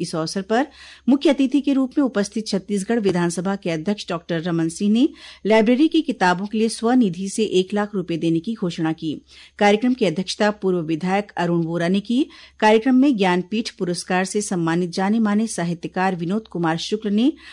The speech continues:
पत्रकारों को किताबें पढ़ने और लिखने के लिए प्रेरित किया। रायपुर के गुढ़ियारी इलाके में निगम द्वारा सीवरेज के लिए खोदे गए गड्ढे में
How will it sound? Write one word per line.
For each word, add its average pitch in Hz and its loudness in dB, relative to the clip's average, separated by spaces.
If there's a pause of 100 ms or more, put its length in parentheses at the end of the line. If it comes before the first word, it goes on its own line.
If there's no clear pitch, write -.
(180)
पत्रकारों 196 0
को 254 0
किताबें 196 -2
पढ़ने 170 -2
और 262 0
लिखने 196 -2
के 214 -4
लिए 170 0
प्रेरित 165 -2
किया। 156 -2 (540)
रायपुर 254 6
के 311 2
गुढ़ियारी 233 4
इलाके 208 2
में 247 6
निगम 214 4
द्वारा 190 2
सीवरेज 208 0
के 180 -4
लिए 185 2
खोदे 180 -2
गए 190 0
गड्ढे 175 -2
में 214 0